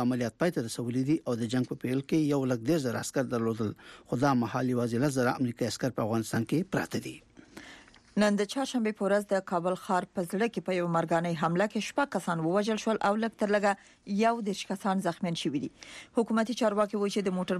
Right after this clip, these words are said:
Speaker 2: بم چاودنه مازدیګر مهال د کابل ښار په مراد خانې ناحیه کې وشوه. د افغانستان د کورنیو چارو د وزارت ویان صدیق صدیقي په وینا،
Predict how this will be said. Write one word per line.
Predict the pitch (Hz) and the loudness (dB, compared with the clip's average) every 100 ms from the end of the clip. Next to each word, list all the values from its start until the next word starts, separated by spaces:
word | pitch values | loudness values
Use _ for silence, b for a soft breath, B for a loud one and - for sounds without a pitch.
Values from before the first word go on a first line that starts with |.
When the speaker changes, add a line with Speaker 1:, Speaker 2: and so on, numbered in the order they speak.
| 185 | 0
Speaker 2:
بم | 175 | 2
چاودنه | 180 175 175 170 | 2 2 2 2
مازدیګر | 165 170 170 170 | 2 2 0 2
مهال | 170 170 175 | 2 2 2
د | 170 | 0
کابل | 160 170 - | 0 -2 0
ښار | 170 175 180 | 0 0 0
په | 170 b b b 190 190 | 0 b b b 0 2
مراد | 180 - - | 2 0 -4
خانې | 180 202 196 - - 180 | -2 0 -2 -4 -4 0
ناحیه | 165 160 208 202 | 0 0 0 0
کې | 160 147 | -2 -4
وشوه. | - 127 - B B B 208 | -4 -4 -6 B B B 4
د | 208 202 | 4 2
افغانستان | 226 220 - 247 | -2 -6 -4 -4
د | 240 | -2
کورنیو | 202 185 196 202 | 0 2 2 0
چارو | 196 190 180 | 2 2 0
د | 170 | 2
وزارت | 170 170 165 | 2 2 2
ویان | 165 180 - | 2 2 -2
صدیق | 180 165 - | -6 -6 -4
صدیقي | 165 - 185 185 | -4 -4 -6 0
په | 165 | 2
وینا، | 156 180 | 4 2